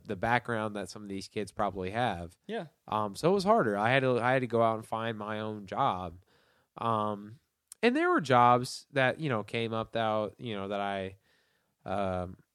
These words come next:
Speaker 1: looked at that I was like, "Yeah, this would be kinda cool." And, um, but, I mean, I got
Speaker 2: Were they, were they in the industry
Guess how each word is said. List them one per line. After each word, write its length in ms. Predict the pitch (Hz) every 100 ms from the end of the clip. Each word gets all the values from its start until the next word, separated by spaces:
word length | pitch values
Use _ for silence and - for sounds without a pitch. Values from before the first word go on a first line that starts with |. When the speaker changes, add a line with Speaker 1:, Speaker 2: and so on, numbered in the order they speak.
| _ _ _ -
Speaker 1:
looked 240 | 113 104
at 200 | 110 104 104
that 80 | 104
I 20 |
was 120 | 107
like, 120 | -
"Yeah, 140 | 254 139
this 180 | 160
would 80 | 165
be 80 | 120
kinda 260 | 107 104 98
cool." 480 | - 101 101 101 101
And, 360 | 98 92 85 90
um, 520 | 90 87 90 90 98 _ _
but, 260 | 117 117 110
I 40 |
mean, 140 | 120 117
I 140 | 123
got 160 | 180 208
Speaker 2:
Were 60 | 202
they, 200 | 143 120
were 160 | 127
they 180 | 139 131
in 100 | 139
the 100 | 135
industry 680 | 127 147 151 - 170 170 165